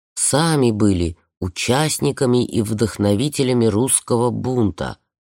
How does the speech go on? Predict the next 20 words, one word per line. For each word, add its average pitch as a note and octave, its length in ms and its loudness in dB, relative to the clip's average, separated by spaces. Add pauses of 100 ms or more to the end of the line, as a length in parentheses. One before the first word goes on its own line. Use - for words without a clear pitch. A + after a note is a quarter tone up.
(340)
и, - 80 2
надо C#3 420 2
сказать, A2 640 0 (360)
бессмысленными C3+ 1040 2
участниками A2 960 0 (580)
и - 120 0
беспощадными F#2 1000 -2
вдохновителями. D#2 960 -6 (640)
Кстати, F3 800 0 (580)
именно F#3 540 4
они D3+ 340 4
стали E3 460 -2
и C3+ 100 -2
самыми D3 560 0
первыми C3+ 580 0
жертвами G#2 800 -2 (360)
выпущенных G#2 680 -2
на G2 140 2
волю G2 260 2
демонов, F#2 640 0